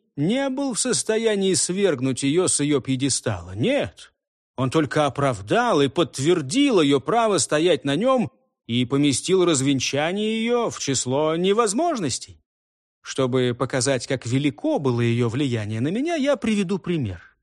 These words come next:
Давно перестала производить на меня малейшее действие фраза «брось курить». Одна только тетя Мэри могла еще расшевелить мою совесть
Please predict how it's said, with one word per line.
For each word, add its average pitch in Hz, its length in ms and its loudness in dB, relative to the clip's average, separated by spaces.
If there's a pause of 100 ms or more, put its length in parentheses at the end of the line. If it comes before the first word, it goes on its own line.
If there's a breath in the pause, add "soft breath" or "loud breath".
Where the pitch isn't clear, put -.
(520)
Давно 294 380 0
перестала 220 720 0
производить 147 680 -2
на 147 60 0
меня 151 300 0
малейшее 190 760 -2
действие 120 640 -4
фраза 151 640 0 (240)
«брось 139 420 2
курить». - 520 -6 (640)
Одна 131 600 0
только 233 420 0
тетя 233 460 0
Мэри 240 460 0
могла 220 420 2
еще 196 360 2
расшевелить 185 720 0
мою 143 220 2
совесть 190 640 0